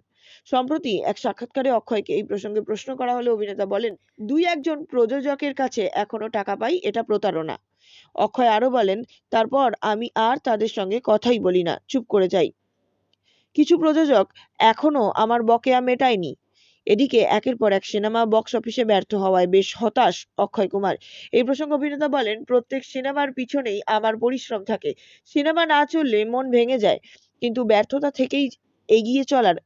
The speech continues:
শিক্ষা নিতে হয়। ক্যারিয়ারের শুরুতে আমি সেটা বুঝতে পেরেছিলাম।"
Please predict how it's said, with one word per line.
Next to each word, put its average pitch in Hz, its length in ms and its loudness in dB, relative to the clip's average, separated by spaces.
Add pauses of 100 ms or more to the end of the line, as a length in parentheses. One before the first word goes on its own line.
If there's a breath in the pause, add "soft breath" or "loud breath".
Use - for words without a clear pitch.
(160)
শিক্ষা - 440 -4
নিতে 196 320 0 (320)
হয়। 185 280 0 (520)
ক্যারিয়ারের 262 420 -2
শুরুতে 240 360 -6
আমি 202 160 -6
সেটা 196 260 -6 (340 soft breath)
বুঝতে 233 300 -4
পেরেছিলাম।" 185 480 -4